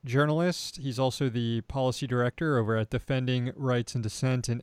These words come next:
excellent organization, although he is not speaking on their behalf when he appears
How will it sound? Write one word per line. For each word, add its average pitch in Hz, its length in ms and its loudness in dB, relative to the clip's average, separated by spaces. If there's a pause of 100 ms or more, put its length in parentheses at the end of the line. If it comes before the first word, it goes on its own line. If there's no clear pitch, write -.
excellent 190 520 6
organization, 147 760 4
although 139 480 6
he 151 260 -2
is 131 160 0
not 143 220 0
speaking 123 680 -4
on 113 180 -6
their 113 160 -2
behalf 117 480 -2
when 120 140 -4
he 117 120 -2
appears 113 640 -2